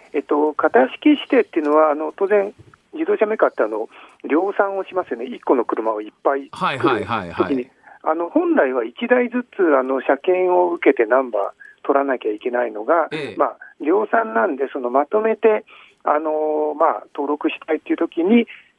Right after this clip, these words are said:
Speaker 1: 型式決定っていうのをやって、それが受かれば、も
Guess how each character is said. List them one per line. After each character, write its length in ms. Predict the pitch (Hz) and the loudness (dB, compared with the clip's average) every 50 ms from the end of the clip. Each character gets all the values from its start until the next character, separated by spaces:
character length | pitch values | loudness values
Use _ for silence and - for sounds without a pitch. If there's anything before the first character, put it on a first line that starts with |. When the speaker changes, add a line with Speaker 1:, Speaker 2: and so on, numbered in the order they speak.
| _ - | _ -6
Speaker 1:
型 260 | - - - 175 160 - | -4 0 0 0 0 -2
式 180 | - - 180 165 - - | -6 -10 -8 -8 -8 -8
決 200 | - - 170 - _ _ _ | -6 -4 -4 -4 _ _ _
定 180 | - 165 147 143 | 4 6 6 6
っ 40 | 139 - _ _ | 4 -2 _ _
て 80 | - 139 | -2 0
い 40 | 139 | 2
う 20 | |
の 160 | 135 131 123 | 2 2 2
を 80 | 123 131 | 2 2
や 180 | - 135 127 - | 2 2 2 2
っ 60 | - _ _ _ | 0 _ _ _
て、 140 | - 190 180 | -2 0 0
そ 80 | - 220 | 2 2
れ 80 | 226 | 4
が 160 | 220 226 214 - - - - - | 4 4 2 0 -4 -16 -20 -10
受 120 | - - - | -10 -4 0
か 140 | - 214 214 | 2 2 2
れ 140 | 190 185 | 2 0
ば、 140 | 180 240 262 | 0 0 0
も 320 | 202 165 156 127 107 - | 0 0 -2 -2 -2 -4